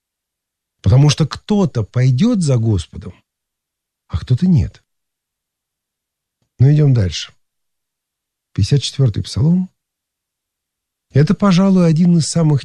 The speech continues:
тёмных периодов в истории Давида. Скорее всего, это также один из самых тёмных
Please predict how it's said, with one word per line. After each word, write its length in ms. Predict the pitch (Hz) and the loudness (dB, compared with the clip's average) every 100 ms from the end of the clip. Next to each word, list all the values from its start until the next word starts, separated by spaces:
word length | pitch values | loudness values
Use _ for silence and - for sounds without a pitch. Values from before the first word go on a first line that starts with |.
| - | -6
тёмных 500 | - 156 117 101 - | -2 0 2 0 -4
периодов 460 | 127 143 165 127 | -2 0 2 0
в 120 | 101 107 | -2 -4
истории 380 | - 113 90 87 | -4 -4 -2 -2
Давида. 580 | 107 110 165 185 180 - _ _ _ _ _ _ _ _ _ _ _ _ _ _ _ _ _ _ _ _ - | 0 2 2 0 0 -4 _ _ _ _ _ _ _ _ _ _ _ _ _ _ _ _ _ _ _ _ -12
Скорее 340 | - - 143 165 | -8 0 2 2
всего, 460 | - 135 123 120 | 0 -2 0 0
это 280 | 107 104 98 | 0 -2 -4
также 520 | - 147 165 139 143 | -6 -2 0 0 0
один 300 | 135 127 135 | 2 2 2
из 100 | 127 | 0
самых 360 | - 123 120 104 | 0 0 0 -2
тёмных 580 | - 135 120 117 107 | -4 -2 0 0 -2